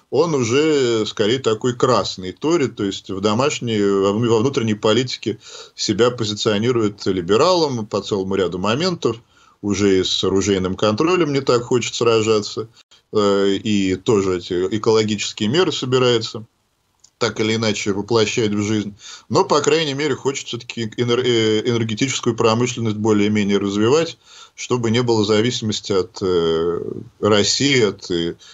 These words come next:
арабских стран. Э, хоть, э, в этом он, э, хорош. Ну и внешняя политика у него гораздо разумнее, чем у Трюдо.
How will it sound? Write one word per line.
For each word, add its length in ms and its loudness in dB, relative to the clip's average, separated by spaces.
арабских 500 0
стран. 420 -4
Э, 240 -4
хоть, 360 -6
э, 200 2
в 60 2
этом 280 -2
он, 240 -10
э, 300 -8
хорош. 480 0
Ну 140 2
и 140 6
внешняя 480 2
политика 480 -2
у 20 0
него 180 2
гораздо 360 2
разумнее, 480 0
чем 240 -4
у 40 -4
Трюдо. 600 2